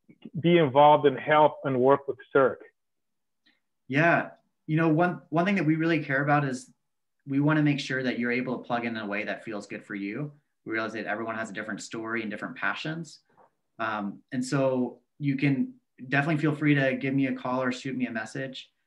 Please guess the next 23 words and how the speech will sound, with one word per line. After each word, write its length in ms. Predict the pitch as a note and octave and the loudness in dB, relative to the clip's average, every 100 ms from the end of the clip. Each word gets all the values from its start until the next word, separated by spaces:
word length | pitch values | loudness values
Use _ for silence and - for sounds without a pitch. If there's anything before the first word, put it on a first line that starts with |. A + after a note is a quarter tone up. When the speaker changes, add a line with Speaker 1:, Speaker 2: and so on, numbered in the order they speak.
| _ _ _ | _ _ _
Speaker 2:
um, 260 | A#2+ A#2 A#2 | -2 -2 -2
'cause 140 | - B2 | -6 -6
we 100 | B2+ | -2
can 100 | C#3 | 0
either 180 | C3+ C3 | 0 -2
plug 280 | - C3+ | -4 -4
you 80 | C3+ | -2
into 240 | B2+ B2+ B2+ | -2 -2 -2
one 180 | B2 | -2
of 60 | C3 | -2
the 80 | B2 | -2
organizations 720 | A2 B2 A#2 A2+ A#2 C3+ B2 | -4 -2 -2 -2 -4 0 -2
in 80 | A#2 | -2
the 80 | G#2+ | -10
state 460 | - A2 A#2+ A#2+ | -8 -6 -6 -6
and 100 | - | -8
in 120 | A#2 A2+ | -8 -6
our 100 | G#2+ | -6
county 300 | B2 B2 A#2+ | -4 -2 -2
that's 220 | G#2+ - | -6 -10
doing 260 | A2+ A2+ | -8 -8
great 260 | A2 G2+ G2+ | -6 -8 -4
work, 340 | C#3+ D#3+ D#3 | -2 -2 -4